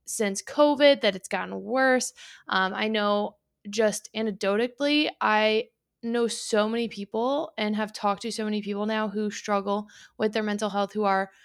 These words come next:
looking to continue to grow and are looking to get the help they need. So I wanted to see, like, what are some statistics? So I looked up some data from the Mental Health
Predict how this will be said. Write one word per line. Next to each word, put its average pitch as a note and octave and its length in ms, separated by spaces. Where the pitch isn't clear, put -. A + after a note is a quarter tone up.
looking A3+ 440
to A3 260
continue A3+ 680
to G#3 480
grow C4+ 420
and A#3 160
are G#3+ 160
looking A3 440
to G#3+ 360
get A#3+ 200
the A#3 80
help A3 240
they A3 140
need. G#3 340
So D#4 160
I D#4+ 100
wanted E4+ 280
to D4+ 80
see, C#4+ 280
like, A#3+ 280
what A3+ 180
are C4+ 80
some C4+ 180
statistics? A#3 720
So B3+ 80
I B3 140
looked C#4 440
up G#3 320
some C4+ 220
data A3 300
from A3 300
the G#3 140
Mental G#3+ 440
Health G3+ 360